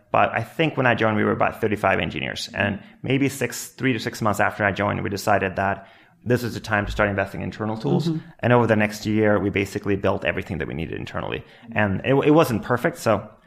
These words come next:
Speaker 1: over the next three years, we made it perfect. But, like, but within a year after, after we started, we had, like, all the components that we needed. Um, and that was basically a segmentation tool that allowed us to show different parts of Airbnb to different users. It was,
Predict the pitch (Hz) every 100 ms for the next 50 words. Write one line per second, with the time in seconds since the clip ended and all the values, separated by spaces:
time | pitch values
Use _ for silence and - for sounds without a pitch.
0 | _ 113 113 110 107 - 190 139 131 113
1 | 123 113 101 - 113 - 69 104 98 -
2 | - - - 123 - 127 135 127 123 117
3 | 110 113 90 - 101 107 98 98 104 104
4 | 95 98 101 95 92 - - _ - 98
5 | 98 107 101 95 98 65 71 73 64 -
6 | - - - - - 117 110 107 107 104
7 | 120 127 131 123 110 113 117 123 113 101
8 | 104 123 120 127 113 104 92 - 107 104
9 | 107 104 107 - - 113 98 127 110 117
10 | 120 110 113 104 104 101 98 101 95 92
11 | 92 64 - - - - - _ - 107
12 | 104 107 104 -